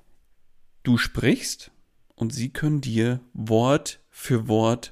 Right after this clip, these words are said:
folgen, weil das Transkript, je nachdem, auf welcher Plattform die Podcast-Folge angehört, Schrägstrich angesehen wird,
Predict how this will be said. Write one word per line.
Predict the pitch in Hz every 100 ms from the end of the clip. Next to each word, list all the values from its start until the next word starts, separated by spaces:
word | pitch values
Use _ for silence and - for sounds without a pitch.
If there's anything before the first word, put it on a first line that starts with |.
| -
folgen, | - - 139 139 113 104
weil | 117 139
das | 190 180 -
Transkript, | - 117 113 - - - 196 247 - - -
je | 131 117
nachdem, | 117 - - 156 -
auf | -
welcher | 107 - -
Plattform | - 160 - - 143 139
die | 135 123
Podcast-Folge | - 143 - 147 135 - - 127 120 - -
angehört, | 139 147 131 123 123 160 269 -
Schrägstrich | - 123 - 120 -
angesehen | 104 110 107 101 101 98 95 117 139
wird, | 165 220 240